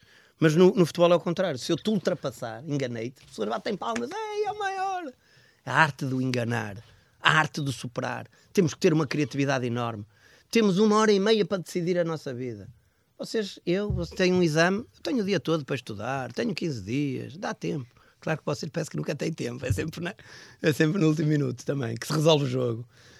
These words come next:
Mas futebol é incrível. É o fenómeno mais apaixonante do mundo, juntamente com a religião. Eh,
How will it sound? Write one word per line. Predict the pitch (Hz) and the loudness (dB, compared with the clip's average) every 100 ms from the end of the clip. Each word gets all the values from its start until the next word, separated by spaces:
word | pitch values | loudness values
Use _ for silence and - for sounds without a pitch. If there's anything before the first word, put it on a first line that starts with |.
| _ _ | _ _
Mas | 143 180 180 165 208 - - _ _ _ - _ | 4 6 6 4 0 -6 -16 _ _ _ -20 _
futebol | - - 156 131 | -10 0 2 2
é | 107 | -2
incrível. | - 92 85 98 _ - | -8 -14 -14 -18 _ 2
É | 147 - | 2 2
o | |
fenómeno | 156 - 196 220 208 | -2 4 6 6 6
mais | 196 190 | 4 2
apaixonante | 180 180 165 156 165 175 - | 0 0 0 2 2 2 0
do | 156 226 | 4 6
mundo, | 196 175 135 113 | 6 4 2 0
juntamente | 117 139 135 131 120 | -2 -2 0 -2 -4
com | - | -4
a | 117 | -6
religião. | 113 117 107 107 101 104 98 _ _ _ - - - - - | -4 -6 -6 -6 -6 -8 -12 _ _ _ -20 -20 -20 -20 -4
Eh, | 123 113 113 110 110 110 107 | 0 2 0 0 -2 -4 -8